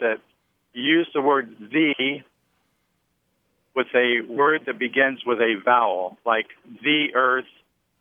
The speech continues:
the art show, and you would use the word the with a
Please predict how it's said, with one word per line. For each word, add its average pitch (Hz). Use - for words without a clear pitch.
the 143
art 117
show, 113
and 123
you 127
would 123
use 143
the 131
word 123
the 127
with 117
a 110